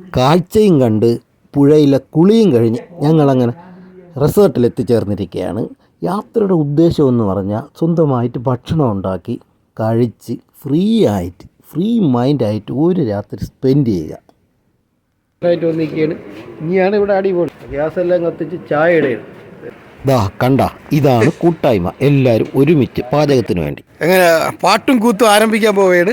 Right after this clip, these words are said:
Speaker 2: അപ്പോൾ അതിൻ്റെ മുന്നോടിയായിട്ട് ദാ സുരേഷ് സാറ് മുകളിലോട്ട് സ്റ്റേജിൽ കയറിയിട്ടുണ്ട്. കേക്കട്ടെ. ഒരു മധുരക്കിനാവിന് കുഴപ്പമുണ്ടോന്നാണ് സുരേഷ് സാറ് ചോദിക്കണം. ഒരു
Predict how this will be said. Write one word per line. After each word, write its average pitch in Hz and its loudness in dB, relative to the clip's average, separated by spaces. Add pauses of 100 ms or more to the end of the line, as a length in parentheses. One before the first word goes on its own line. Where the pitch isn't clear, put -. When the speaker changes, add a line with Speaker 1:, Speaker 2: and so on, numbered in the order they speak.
Speaker 2:
അപ്പോൾ 160 -2
അതിൻ്റെ 185 2 (220)
മുന്നോടിയായിട്ട് 202 2 (640)
ദാ 185 0 (420)
സുരേഷ് 208 0
സാറ് 208 2 (280)
മുകളിലോട്ട് 190 0 (220)
സ്റ്റേജിൽ 220 2
കയറിയിട്ടുണ്ട്. 202 0 (1160)
കേക്കട്ടെ. 160 -8 (3000)
ഒരു 262 4
മധുരക്കിനാവിന് 320 2
കുഴപ്പമുണ്ടോന്നാണ് 311 4
സുരേഷ് 311 4
സാറ് 311 4 (100)
ചോദിക്കണം. 294 4 (260)
ഒരു 277 4